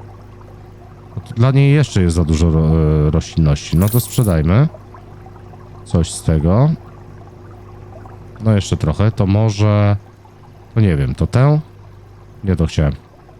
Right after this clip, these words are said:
G. Teraz powinno być dobrze. No, tak na maksiorka. To jeszcze tego sprzedamy, o. No tylko, że teraz to tak pusto trochę jest tutaj.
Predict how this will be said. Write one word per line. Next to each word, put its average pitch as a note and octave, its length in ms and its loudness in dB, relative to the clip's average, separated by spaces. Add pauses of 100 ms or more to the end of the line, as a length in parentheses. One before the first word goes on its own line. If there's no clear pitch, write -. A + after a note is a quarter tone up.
(1080)
G. F#2 200 2 (1700)
Teraz C#3+ 200 2
powinno C3 340 2
być E3 180 2
dobrze. D#2 380 0 (1300)
No, D3+ 280 2
tak G#2+ 220 -2
na A2 80 4
maksiorka. A2+ 580 0 (540)
To C3+ 60 2
jeszcze B2+ 200 0
tego G2 260 0
sprzedamy, C#2 420 -2
o. C2+ 180 -6 (360)
No C#3 120 4
tylko, E3 180 0
że E3 120 0
teraz E3+ 240 -2
to E3 80 -2
tak E3 120 -2
pusto D3+ 380 0
trochę D2 300 0
jest C#2 220 -2
tutaj. C2+ 300 -2